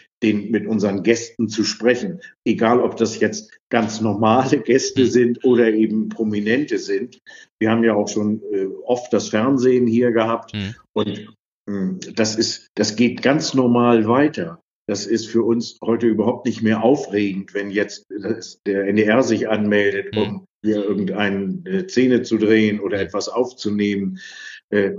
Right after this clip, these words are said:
Speaker 1: das ist für uns und auch für die Mitarbeiter mittlerweile Alltag. Und es ist einfach, wir sind es gewohnt. Wir zeigen ja unser Handwerk
Speaker 2: Stimmt, ja.
Speaker 1: und,
Speaker 2: Mhm.
Speaker 1: äh, sprechen eben mit den Leuten. Die Leute, äh, fragen uns. Und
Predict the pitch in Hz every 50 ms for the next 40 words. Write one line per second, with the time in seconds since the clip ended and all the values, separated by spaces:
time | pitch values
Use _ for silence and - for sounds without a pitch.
0 | - - _ - 113 107 110 107 - - - 117 107 101 123 151 170 165 147 113
1 | 113 113 110 - - 113 98 104 98 117 147 - - 127 107 104 107 107 104 117
2 | 107 98 104 110 110 107 104 101 101 101 104 101 101 104 - - 123 147 170 160
3 | - - 87 87 - - - 104 104 92 - - - - - - _ - 117 -
4 | 113 98 95 - 110 110 107 - 113 107 98 - - - - 110 104 - 214 -
5 | 107 - - - 120 110 110 131 175 190 156 110 92 - - - - - _ -
6 | - 110 110 110 104 - 107 - - 156 190 214 208 143 110 92 92 90 90 92
7 | 95 95 90 101 95 90 104 107 107 - - 98 92 90 - 123 107 87 - 101
8 | 107 107 104 95 98 - - - 104 101 104 120 _ - - 101 - 104 98 95
9 | 92 92 92 92 - - - _ _ - - - - - 151 175 180 170 135 117
10 | - 117 117 95 110 110 107 123 127 127 120 117 110 107 110 107 110 110 110 113
11 | 110 95 107 104 104 107 113 113 110 113 107 - - - 117 110 98 - - -
12 | 120 143 170 170 - 120 113 107 107 107 104 - - - - - - - _ _
13 | _ - 113 98 -